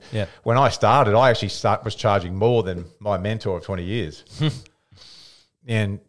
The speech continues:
Speaker 2: a couple of things happened. One, he just went, <laughs> "No fucking way can I have a guy who's just come on new to the scene that I've trained charge more than me." So it helped inspire him
Speaker 1: Yes.
Speaker 2: to then go, "What, what am I doing? What, what have I been doing?" So he's a guy that was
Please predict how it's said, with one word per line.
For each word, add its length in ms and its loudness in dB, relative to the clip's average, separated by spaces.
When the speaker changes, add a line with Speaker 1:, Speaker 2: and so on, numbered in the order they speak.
Speaker 2:
a 40 -14
couple 280 0
of 40 -2
things 240 0
happened. 380 0
One, 540 2
he 160 0
just 260 -4
went, 260 0
<laughs> 340 -20
"No 100 4
fucking 320 0
way 220 4
can 180 -4
I 120 -2
have 300 -2
a 60 -16
guy 260 2
who's 120 -4
just 140 -4
come 180 -2
on 260 2
new 160 4
to 60 4
the 100 2
scene 320 4
that 80 2
I've 160 2
trained 400 0
charge 260 4
more 140 -2
than 120 -2
me." 120 2
So 180 2
it 60 -2
helped 240 2
inspire 500 -2
him 440 -8
Speaker 1:
Yes. 320 -8
Speaker 2:
to 100 -2
then 160 2
go, 180 0
"What, 280 -6
what 160 0
am 100 0
I 140 -4
doing? 500 -8
What, 240 -6
what 220 -4
have 160 0
I 120 4
been 220 -4
doing?" 300 -2
So 160 0
he's 180 0
a 40 -6
guy 200 2
that 100 -4
was 160 -12